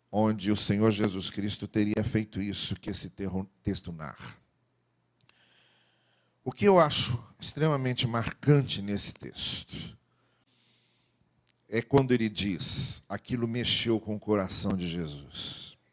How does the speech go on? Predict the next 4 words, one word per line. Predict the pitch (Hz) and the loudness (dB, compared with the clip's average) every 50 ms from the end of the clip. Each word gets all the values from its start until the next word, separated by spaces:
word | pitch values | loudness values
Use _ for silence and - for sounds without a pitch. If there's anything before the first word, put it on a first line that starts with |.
| _ _ _ _ _ _ _ _ _ _ _ _ _ _ _ _ _ _ _ _ _ _ _ _ _ _ _ _ - | _ _ _ _ _ _ _ _ _ _ _ _ _ _ _ _ _ _ _ _ _ _ _ _ _ _ _ _ -20
Aquilo | - - - - 131 127 123 120 | -20 -8 -2 0 0 2 2 2
mexeu | 123 123 117 - - - - - 120 120 107 | 2 2 2 2 2 2 2 4 4 4 4
com | - - 101 95 | 2 0 -4 -4
Jesus. | 76 78 78 76 76 73 73 67 - - - - - - - | -4 -4 -6 -6 -8 -10 -14 -16 -16 -14 -14 -14 -14 -16 -18